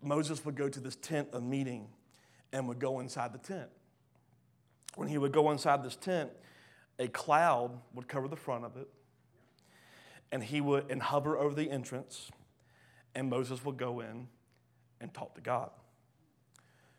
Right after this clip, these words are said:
When Moses goes in, it says this in Exodus thirty-three eleven. Inside the tent of meeting, the Lord would speak to Moses face to face. And that's interesting because this entire message I've been talking about how we cannot see what?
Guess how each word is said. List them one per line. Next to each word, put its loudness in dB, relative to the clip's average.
When 0
Moses 8
goes 6
in, 4
it -6
says 8
this 4
in 2
Exodus 2
thirty-three 0
eleven. 2
Inside 6
the 2
tent -2
of -2
meeting, -6
the -8
Lord 4
would -6
speak -6
to -4
Moses -8
face -8
to -16
face. -14
And -10
that's -6
interesting -6
because -8
this -16
entire 2
message -6
I've -6
been -12
talking -8
about -6
how -2
we -8
cannot -8
see -10
what? -4